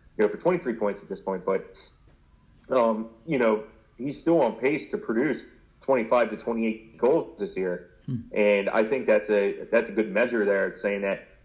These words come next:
Speaker 1: okay, well, he still can produce for the Philadelphia Flyers. So why would they let, uh, close to a thirty goal scorer go?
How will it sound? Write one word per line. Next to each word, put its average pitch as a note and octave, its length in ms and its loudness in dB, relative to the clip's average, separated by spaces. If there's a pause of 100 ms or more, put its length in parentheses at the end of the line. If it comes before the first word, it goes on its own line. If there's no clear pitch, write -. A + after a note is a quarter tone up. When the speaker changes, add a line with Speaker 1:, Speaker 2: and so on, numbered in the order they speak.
(160)
Speaker 1:
okay, A#2+ 420 2
well, A2+ 160 4
he C3 160 -4
still C#3 320 0
can A2 180 -6
produce B2 320 -2
for G2+ 140 -6
the G2 80 -10
Philadelphia G#2 460 0 (640)
Flyers. - 440 0
So G#2+ 160 -2
why G2+ 180 4
would A2 120 -2
they G#2 160 2
let, A2+ 460 0 (480)
uh, G#2+ 160 4 (100)
close A2+ 240 -2
to G#2 80 -4
a - 20 -4
thirty A2+ 220 0
goal A2 180 0
scorer C3 340 -2
go? G#2 400 2